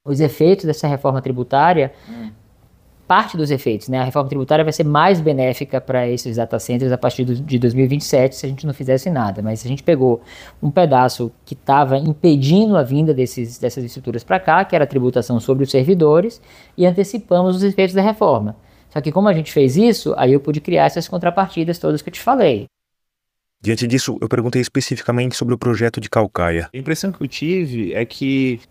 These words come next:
Speaker 2: tá faltando mesmo comunicação, porque as pessoas não sabem o que, que, que é, entendeu? Então tá com muito receio de, meu, já, já é uma,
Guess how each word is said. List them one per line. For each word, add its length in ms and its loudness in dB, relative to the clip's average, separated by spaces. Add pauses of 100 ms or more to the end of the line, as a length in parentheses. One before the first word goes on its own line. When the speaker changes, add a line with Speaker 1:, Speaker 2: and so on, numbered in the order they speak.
(360)
Speaker 2:
tá 120 0
faltando 320 -2
mesmo 240 -2
comunicação, 580 -4
porque 120 -6
as 60 -10
pessoas 280 -8
não 80 -2
sabem 400 -2
o 60 -6
que, 120 -16 (240)
que, 120 -8
que 200 -6
é, 140 2
entendeu? 380 -4
Então 180 -6
tá 100 -4
com 120 -12
muito 280 -8
receio 400 -2
de, 120 -6
meu, 360 -2
já, 160 -2 (140)
já 200 -2
é 60 2
uma, 140 -2